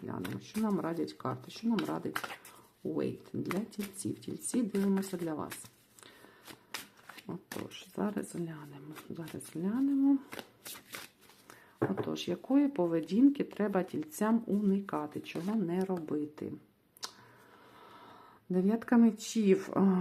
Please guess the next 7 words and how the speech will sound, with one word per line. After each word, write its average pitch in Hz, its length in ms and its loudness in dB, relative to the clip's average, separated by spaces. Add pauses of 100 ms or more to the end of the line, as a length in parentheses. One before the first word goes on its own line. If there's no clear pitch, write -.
(100)
не 208 160 10
боятися. 185 680 6 (1700)
Не 196 100 10
треба 226 300 6
боятися, 190 580 2
не 180 120 2
треба 185 520 6